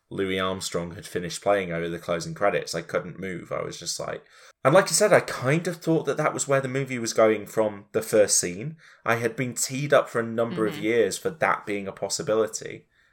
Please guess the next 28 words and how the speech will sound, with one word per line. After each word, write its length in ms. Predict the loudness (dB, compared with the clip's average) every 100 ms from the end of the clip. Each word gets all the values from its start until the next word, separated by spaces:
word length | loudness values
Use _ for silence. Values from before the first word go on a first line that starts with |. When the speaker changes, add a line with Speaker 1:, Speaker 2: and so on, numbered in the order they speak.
| _ 0
Speaker 1:
That, 580 | 10 10 10 2 -4 2
that 300 | 6 6 4
sequence 720 | 2 2 2 -2 -4 -6 -4
held 640 | -6 -6 -2 0 0 -4 -10 -10
incredible 840 | -12 -14 -14 -2 0 0 -4 -8
power 340 | -4 -2 0 -2
for 140 | -4
me. 400 | -8 -8 -8 -12 _
That, 300 | -2 -2 -6 -16 -20 _ _ _
like 180 | 0 2
I 60 |
said, 300 | 6 6 6 4
I've, 240 | -2 -4 -6
I've 120 | -8 -2
got 140 | -2
it 100 | -2
marked 260 | -2 -4 -2
down 200 | -4 -2
as 140 | -6
a 20 |
four-star 540 | -6 -4 -2 0 0 2
movie 260 | -2 -6
in 80 | -6
my 80 | -4
letterbox, 600 | -2 -2 -4 -6 -8 -12
'cause 100 | -10
I'm 140 | -8 -4
like, 240 | -6 -6